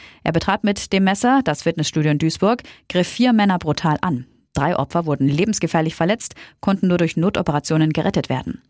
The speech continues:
Ein Opfer verlor bei der Tat eine Niere, die andere arbeitet kaum noch. Er muss permanent an die Dialyse. Ein S E K überwältigte den Syrer.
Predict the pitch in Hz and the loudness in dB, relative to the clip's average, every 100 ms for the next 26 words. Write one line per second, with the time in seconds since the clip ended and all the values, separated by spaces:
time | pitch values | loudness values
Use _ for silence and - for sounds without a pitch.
0 | - - - - 156 165 127 - - 135 | -20 -20 -12 -2 0 0 -2 -2 -4 0
1 | 139 180 151 143 156 147 - 156 143 156 | 0 0 0 -2 -2 -4 -4 0 2 4
2 | 156 175 233 220 - - 214 175 151 - | 2 2 0 0 -6 -2 0 0 0 0
3 | 185 208 135 - 147 151 190 - - - | 0 -2 -4 -2 0 2 0 -2 -20 -14
4 | - 190 196 202 - 165 147 143 - - | -4 0 0 0 0 0 2 0 -2 -4
5 | 147 135 135 131 156 165 - _ _ - | -2 0 2 2 2 0 -6 _ _ -20
6 | - _ - 131 123 131 - 143 - 165 | -20 _ -4 -2 0 -2 -2 -4 0 -2
7 | - 156 143 208 190 160 156 151 170 170 | 0 0 0 0 0 0 0 0 2 2
8 | 208 | 2